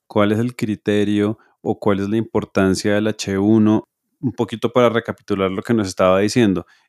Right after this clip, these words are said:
Importante que la palabra clave con la que voy a trabajar esté en la U R L. Importante que esté en el título seo o en ese, o en ese metatítulo, creo que me dijo que se llamaba,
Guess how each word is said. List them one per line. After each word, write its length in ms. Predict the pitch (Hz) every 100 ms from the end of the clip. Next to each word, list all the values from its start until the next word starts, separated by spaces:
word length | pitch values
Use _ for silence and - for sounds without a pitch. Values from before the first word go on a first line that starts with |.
| -
Importante 600 | 110 120 - 165 170 143
que 340 | - 151 107 -
la 200 | 101 95
palabra 380 | 101 107 120 139
clave 300 | 143 135 139
con 140 | 127
la 80 | 120
que 140 | -
voy 100 | 104
a 60 | 101
trabajar 440 | - 120 113 143
esté 220 | 147 - 104
en 120 | 98
la 100 | 101
U 100 | 107
R 280 | 104 101 52
L. 200 | - - _
Importante 680 | 123 101 107 - 107 95 113
que 100 | 123
esté 520 | - 98 92 98 107
en 140 | 104
el 400 | 95 90 87 82 76
título 420 | 95 92 110 110
seo 360 | - 98 95 104
o 160 | 107
en 140 | 107 101
ese, 320 | 92 90 -
o 480 | 98 98 101 104 98
en 80 | 95
ese 160 | 95
metatítulo, 1400 | 104 107 - 95 95 90 87 85 _ - 101 147 202 185
creo 200 | - 90
que 120 | -
me 160 | 110 101
dijo 200 | 95 107
que 160 | 120
se 100 | 107
llamaba, 400 | 101 98 151 220